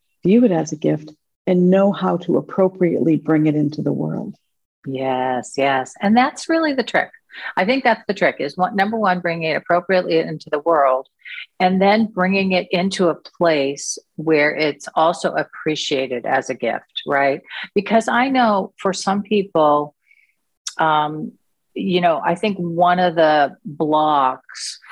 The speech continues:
Speaker 2: for us in developing ourselves is if we're in primary relationships in our life as we're adults, right? Where our gifts aren't noticed, appreciated,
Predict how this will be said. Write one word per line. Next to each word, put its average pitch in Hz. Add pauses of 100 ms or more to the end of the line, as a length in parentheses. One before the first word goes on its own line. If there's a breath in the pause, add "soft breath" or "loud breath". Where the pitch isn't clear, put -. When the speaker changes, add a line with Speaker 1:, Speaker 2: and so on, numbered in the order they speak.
Speaker 2:
for 143
us 139
in 143
developing 135
ourselves 120 (360 loud breath)
is 175
if 240
we're 208
in 160
primary 180
relationships 143
in 139
our 135
life 123 (720 loud breath)
as 156
we're 147
adults, 123
right? 135 (340 loud breath)
Where 175 (100)
our 160
gifts 151
aren't 147 (240)
noticed, 190
appreciated, 151